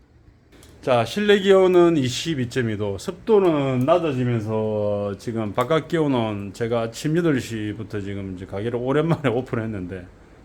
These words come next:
화창합니다. 예, 뭐 은색 차량이니까 십 년을 타도 무난한데, 아마 앞 유리 상태를 제가 보니까 유막이 굉장히 많이 낀 것 같아요.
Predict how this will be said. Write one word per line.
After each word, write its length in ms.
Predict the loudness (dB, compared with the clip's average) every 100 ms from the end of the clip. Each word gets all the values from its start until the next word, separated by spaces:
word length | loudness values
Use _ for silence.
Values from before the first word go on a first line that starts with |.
| -20
화창합니다. 920 | -18 -10 2 4 4 2 2 2 2 -2 -20 -20 -20 -20 -20 -20 -12 -2
예, 100 | 2
뭐 200 | 4 6
은색 200 | 8 6
차량이니까 600 | 4 4 4 0 0 -2
십 160 | -2
년을 240 | 2 2 2
타도 220 | 0 -2
무난한데, 880 | -2 0 2 2 2 2 2 0 -4 -14 -20 -20 -20 -20 -20 -12
아마 1000 | -6 -2 2 2 2 2 2 2 2 0 2
앞 180 | -2 -2 2
유리 200 | 4 4
상태를 400 | 2 2 4 4
제가 240 | 4 4
보니까 400 | 2 0 2 2
유막이 400 | 4 6 6 6
굉장히 280 | 4 4 2
많이 160 | 2
낀 160 | 0 0
것 80 | 0
같아요. 480 | 0 0 -2 -2